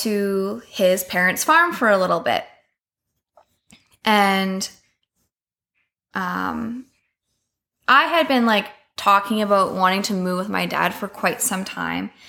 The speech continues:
And my grandma had, you know, talked to me about it and said, you know, "Maybe it's a good idea." And, and so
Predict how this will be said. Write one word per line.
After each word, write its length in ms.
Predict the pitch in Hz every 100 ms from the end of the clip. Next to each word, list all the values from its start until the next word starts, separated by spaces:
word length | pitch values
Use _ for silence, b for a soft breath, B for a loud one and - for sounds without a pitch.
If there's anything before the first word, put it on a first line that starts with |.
| B B
And 140 | - 311
my 180 | 320
grandma 440 | 330 220 214 214 220
had, 280 | 226 226 214
you 100 | 226
know, 220 | 202 196
talked 400 | 202 180 185 -
to 80 | 202
me 120 | 190
about 300 | 185 180 180
it 120 | 190
and 140 | 185 196
said, 280 | 196 190
you 100 | 190
know, 220 | 196 185 185
"Maybe 320 | 180 180 196
it's 160 | 196
a 60 | 208
good 200 | 208 196
idea." 440 | 190 208 208 170
And, 340 | 175 180 180 180 B B B B B B B
and 580 | 202 196 180 180 185 208 _ _ _
so 640 | - 220 190 180 185 247